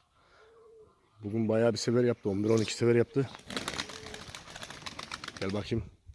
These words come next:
İndirelim yerine. İn oğlum, in. Aslanım benim be. Hah. İnmeye de pek niyeti yok ama yine de olsun. Biz yardımcı olalım yani. Evet arkadaşlar, gördüğünüz gibi.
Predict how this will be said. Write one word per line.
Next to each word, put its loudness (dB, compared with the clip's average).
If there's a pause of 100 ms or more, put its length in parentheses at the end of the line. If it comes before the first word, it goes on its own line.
(180)
İndirelim -2
yerine. -2 (640)
İn 0
oğlum, 0
in. -2 (180)
Aslanım -2
benim -8
be. -14 (420)
Hah. -4 (2500)
İnmeye 0
de 0
pek -4
niyeti 0
yok 0
ama 0 (960)
yine -4
de 0 (120)
olsun. -4 (920)
Biz 0
yardımcı 6
olalım 8
yani. 0 (1120)
Evet -2
arkadaşlar, -4
gördüğünüz 2
gibi. 0